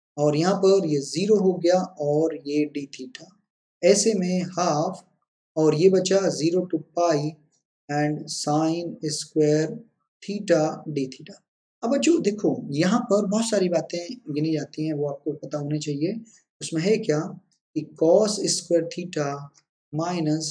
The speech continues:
sine square theta is equals to cos two theta। जब इसे देखें, वन minus sine square theta होता है, minus sine square theta is equals to cos two theta।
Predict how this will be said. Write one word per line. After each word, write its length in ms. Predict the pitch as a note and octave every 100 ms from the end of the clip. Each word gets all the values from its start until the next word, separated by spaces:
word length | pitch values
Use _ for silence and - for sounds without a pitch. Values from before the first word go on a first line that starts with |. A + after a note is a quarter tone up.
| -
sine 320 | D#3+ F3+ F#3
square 360 | F3+ - D#3+ D3+
theta 380 | - E3 - C#3 C#3+ D3 _ _ _ -
is 200 | F3+ -
equals 440 | D#3+ D#3 D#3 D3 -
to 160 | - D3 D3 -
cos 360 | D3 C#3 D3 -
two 180 | - D3 -
theta। 300 | - A#3+ C#4 - _ _ _ -
जब 120 | B3
इसे 180 | A#3 A#3
देखें, 400 | G#3+ G#3 F#3+ G3+ G#3+ - _
वन 360 | F3 D3+ G#3 A3+
minus 300 | G#3 G3 F#3 F3
sine 200 | F3 E3+
square 300 | - F3+ F3+ -
theta 240 | D3+ D3+
होता 380 | C#3 C3+ - C#3+
है, 160 | C#3+ D3 _ _ _ _ -
minus 540 | D#3 G3 G#3 G3+ F#3
sine 260 | F3 D#3+ D3+ D3+
square 340 | - D3 C#3+ -
theta 400 | C#3 C#3 - D3 D3 - _ _ _ -
is 180 | F3 F3
equals 480 | A#3+ - G#3+ F#3+ - -
to 80 | D#3+ -
cos 320 | D#3 D3 D3 -
two 120 | D#3 C3+ -
theta। 300 | C3 C#3